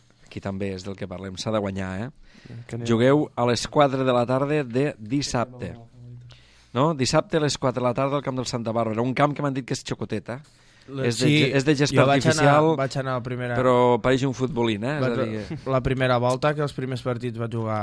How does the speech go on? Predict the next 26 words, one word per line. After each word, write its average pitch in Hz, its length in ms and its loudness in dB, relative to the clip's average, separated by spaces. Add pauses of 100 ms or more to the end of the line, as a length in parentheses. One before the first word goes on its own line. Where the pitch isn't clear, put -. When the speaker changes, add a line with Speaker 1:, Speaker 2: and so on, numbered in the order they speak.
(160)
Speaker 3:
el 117 100 -6
primer 113 300 -6
equip, 139 240 -10 (260)
vaig 127 240 -4
anar 120 160 -4
a 113 60 -6
veure'l 135 340 -2 (320)
i... 127 80 0 (1200)
De 139 200 6
àrea, 139 460 8
<laughs> 120 100 -4
de 160 80 10
la 143 160 8
final 165 400 4
de 156 80 8
l'àrea 143 320 8
gran 135 320 2
al 123 240 0
córner, 147 400 4 (640)
hi 143 80 -4
ha 131 80 6
un 123 160 2
metro 135 320 0
i 131 80 -2
no 123 80 -4
t'enganyo, 107 480 -4